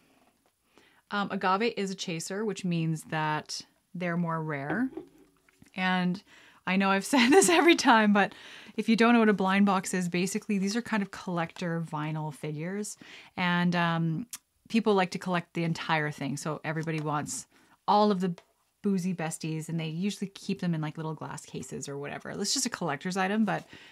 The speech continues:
the chasers are the rare ones. Um, basically, there are fewer of them produced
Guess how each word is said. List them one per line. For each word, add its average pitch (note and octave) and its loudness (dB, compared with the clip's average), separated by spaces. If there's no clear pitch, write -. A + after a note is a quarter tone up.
the G3 -2
chasers A3 2
are F3+ 0
the F3 -4
rare E3 -2
ones. A#3+ -2
Um, E3+ 0
basically, G3 2
there F3+ 2
are E3+ 2
fewer G#3 2
of E3+ -4
them D#3+ -4
produced C#3 -8